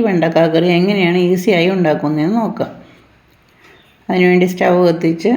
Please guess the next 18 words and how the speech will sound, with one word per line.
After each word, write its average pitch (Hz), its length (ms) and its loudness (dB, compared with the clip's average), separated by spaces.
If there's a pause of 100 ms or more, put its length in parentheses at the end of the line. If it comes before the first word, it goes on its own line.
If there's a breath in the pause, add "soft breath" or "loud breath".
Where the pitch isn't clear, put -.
(140)
ഒരു 180 180 -2
ചീനച്ചട്ടി 175 540 0
വെച്ചിട്ടുണ്ട്. 160 440 -2 (100)
ചീനച്ചട്ടി 180 480 0
നന്നായിട്ട് 180 520 -2
ചൂടായി 165 380 0
കഴിയുമ്പോൾ 165 380 0
അതിലേക്ക് 160 380 -2 (120)
ഒരു 175 220 -2
ടേബിൾ 165 320 2
സ്പൂൺ 180 200 -4 (100)
വെളിച്ചെണ്ണ 170 420 0
ഒഴിച്ചു 156 240 -2
കൊടുക്കാം. 151 340 -2 (720 loud breath)
അതിലേക്ക് 208 420 0
നമുക്ക് 170 260 0 (160)
കഴുകി 185 380 2
വൃത്തിയാക്കി 175 640 -2